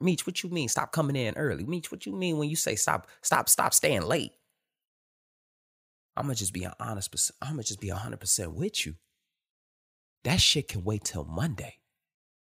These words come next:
Like, like, I don't know who need to hear this right now, but as you drive to work right now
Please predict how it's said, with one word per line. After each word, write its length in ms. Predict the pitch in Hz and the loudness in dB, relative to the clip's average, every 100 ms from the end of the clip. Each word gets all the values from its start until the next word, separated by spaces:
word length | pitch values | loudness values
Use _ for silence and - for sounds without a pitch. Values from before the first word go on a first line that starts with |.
| _ _ - - | _ _ -18 0
Like, 200 | - 156 | 6 8
like, 160 | 156 151 | 8 6
I 140 | 143 254 | 8 8
don't 200 | 277 226 | 6 4
know 140 | 214 | 4
who 160 | 214 208 | 4 2
need 180 | 196 | 2
to 80 | 131 | 2
hear 180 | 135 165 | 4 4
this 220 | 123 101 | 4 2
right 180 | 110 92 | 0 0
now, 180 | 107 92 | 2 2
but 120 | 113 | 4
as 220 | 127 131 | 4 4
you 80 | 190 | 2
drive 400 | 233 185 214 196 | 2 2 4 4
to 100 | - | 2
work 300 | 135 165 - | 2 2 2
right 220 | 208 160 160 | -2 -2 0
now 300 | 151 151 | -2 -2